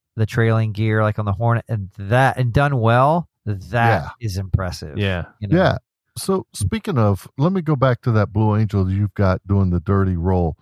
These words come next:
Speaker 2: Did you extend the oleos to make 'em fully extended like they, they normally would over serviced? Or
Speaker 3: Yeah.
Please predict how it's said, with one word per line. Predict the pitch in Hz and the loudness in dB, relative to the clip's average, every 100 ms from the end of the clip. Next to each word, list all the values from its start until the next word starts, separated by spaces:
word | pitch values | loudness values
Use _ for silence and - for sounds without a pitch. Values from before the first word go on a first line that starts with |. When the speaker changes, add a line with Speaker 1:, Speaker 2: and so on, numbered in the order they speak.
| _ _ - | _ _ -2
Speaker 2:
Did | 104 90 | -2 2
you | 143 160 151 147 131 _ _ _ _ 110 | 4 4 4 2 -2 _ _ _ _ -4
extend | 107 - 127 131 | -2 0 0 2
the | 127 | 2
oleos | - 123 127 127 127 - | 2 2 2 2 0 0
to | 104 | 0
make | 110 - | 0 2
'em | 110 | -2
fully | - 110 110 | 0 0 2
extended | 101 - 117 113 110 | 0 -2 0 0 0
like | 101 101 - | 0 0 0
they, | 101 - | -2 0
they | 98 | 0
normally | 101 104 107 107 | 2 2 2 2
would | 104 92 | 2 2
over | 101 101 | 2 0
serviced? | - 95 107 120 - | -2 -2 -2 -4 -4
Or | 180 180 | -4 0
Speaker 3:
Yeah. | 170 143 98 101 | 2 2 0 -6